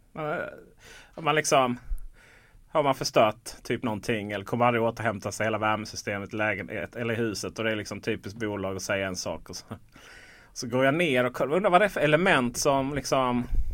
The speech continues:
Eller någon vattenläcka, eller vad är det som är problemet? Ja. Och så, eh, sitter jag där och, och liksom bara, eh, har,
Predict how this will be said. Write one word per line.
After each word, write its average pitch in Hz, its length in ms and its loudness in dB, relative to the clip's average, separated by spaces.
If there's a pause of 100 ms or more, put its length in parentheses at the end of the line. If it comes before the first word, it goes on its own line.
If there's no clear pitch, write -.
(960)
Eller 139 180 2
någon 156 160 0
vattenläcka, 101 800 2
eller 143 140 4
vad 233 100 8
är 240 140 6
det 214 80 2
som - 140 0
är 220 40 8
problemet? 185 640 4 (1500)
Ja. 98 160 -2 (760)
Och 127 100 -8
så, 131 340 4
eh, 120 240 4 (220)
sitter 135 340 0
jag 139 100 8
där 131 100 6
och, 120 200 2
och 127 160 -4
liksom 120 520 0
bara, 113 440 2
eh, 87 260 -6
har, 120 320 2